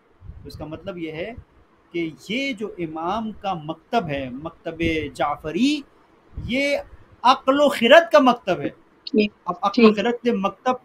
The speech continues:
Speaker 1: के शागिर्दों को ये ज़ेब नहीं देता कि वो ऐसी बातें करें कि जिसमें कोई खिरत ना हो, जिसमें कोई logic ना हो, unlogical बातें, बेमंतिक बातें,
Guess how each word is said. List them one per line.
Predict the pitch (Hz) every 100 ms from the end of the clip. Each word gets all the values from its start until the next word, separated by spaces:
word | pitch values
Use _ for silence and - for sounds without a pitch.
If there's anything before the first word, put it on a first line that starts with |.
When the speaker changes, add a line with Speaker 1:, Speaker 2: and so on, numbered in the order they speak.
| _ _ 233
Speaker 1:
के | 220
शागिर्दों | 190 180 196 180 240 240
को | 269 285 - _ _
ये | 185
ज़ेब | 143 196 269 285
नहीं | 269
देता | 233 233 247 277 _ _ _
कि | 208
वो | 190 226 247 196 _ _ _ _ _
ऐसी | 196 196 -
बातें | 247 208 202
करें | 180 185 277 269 _ _ -
कि | 180
जिसमें | 180 202 196
कोई | 185
खिरत | 185 185 202
ना | 175
हो, | 175 175 175
जिसमें | 165 - 165
कोई | 160
logic | 147 170 190 -
ना | 165
हो, | 160 160 - _ - -
unlogical | 185 180 170 175 175 160
बातें, | 160 165 160 147 120
बेमंतिक | 175 175 185 165
बातें, | 160 160